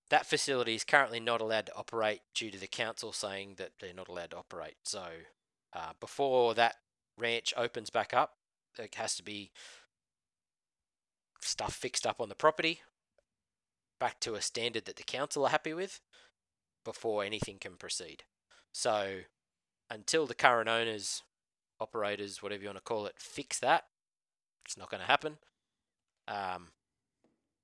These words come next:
yeah, I, that's all that I know of.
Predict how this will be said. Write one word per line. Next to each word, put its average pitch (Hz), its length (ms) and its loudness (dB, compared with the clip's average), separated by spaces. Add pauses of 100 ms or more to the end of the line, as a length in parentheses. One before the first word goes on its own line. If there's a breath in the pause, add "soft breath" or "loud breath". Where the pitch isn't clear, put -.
(680)
yeah, - 220 -10 (160)
I, - 80 -8 (1300)
that's - 200 -10
all 95 240 -12 (180)
that 98 200 -10
I 110 120 -8
know 104 220 0
of. 98 120 -6